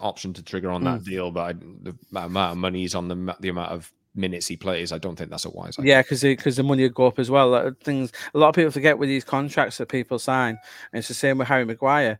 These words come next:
Speaker 2: They go up incrementally every year, Scott, and people don't realise this. You know, if Maguire signs on two hundred and fifty grand a week, he,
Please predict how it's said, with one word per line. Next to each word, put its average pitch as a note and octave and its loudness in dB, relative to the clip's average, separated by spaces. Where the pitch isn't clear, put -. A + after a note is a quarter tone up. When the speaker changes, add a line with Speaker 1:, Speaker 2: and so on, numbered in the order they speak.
Speaker 2:
They C#3+ -2
go E3+ 6
up F3 2
incrementally D#3 -2
every B2 -4
year, D#3 2
Scott, B2 -2
and B2+ -8
people D3 0
don't C3+ -4
realise C#3+ -2
this. G2 -8
You A2+ -8
know, B2 -4
if - -14
Maguire C#3+ 2
signs C#3+ 0
on B2+ -4
two - -6
hundred B2+ -6
and A#2+ -10
fifty B2+ -8
grand A#2+ -6
a A#2+ -6
week, B2 -2
he, A2 -14